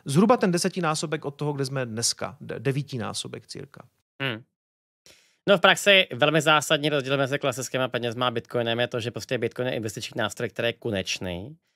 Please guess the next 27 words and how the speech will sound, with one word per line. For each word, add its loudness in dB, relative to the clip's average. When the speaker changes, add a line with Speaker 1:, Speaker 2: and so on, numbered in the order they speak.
Speaker 2:
A -4
díky -4
tomu, -2
že -4
těch -4
mincí -2
je 2
konečný -4
množství, -4
tak -2
prostě -4
za 0
prvý -4
teda 0
není -2
to -4
tak 2
volatilní 0
jako 2
normální 0
peníze -4
a 0
nepodléhá -2
to -2
inflaci, -6
že -14
jo? -14